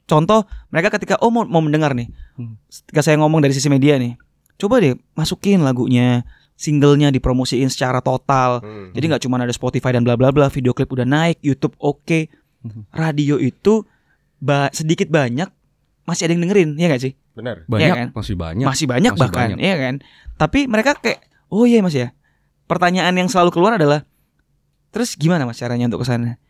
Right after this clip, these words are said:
Speaker 3: Ya.
Speaker 1: Ya selagi kamu bertamu ke rumah teman, dateng, kasih tahu tujuanmu apa ke sana.
Speaker 3: Hmm.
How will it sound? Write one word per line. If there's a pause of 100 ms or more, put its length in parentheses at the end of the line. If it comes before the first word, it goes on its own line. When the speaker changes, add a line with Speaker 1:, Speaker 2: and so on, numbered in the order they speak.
(120)
Speaker 3:
Ya.
Speaker 1:
Ya
selagi
kamu
bertamu
ke
rumah (260)
teman, (300)
dateng, (800)
kasih
tahu
tujuanmu
apa
ke
sana.
Speaker 3:
Hmm.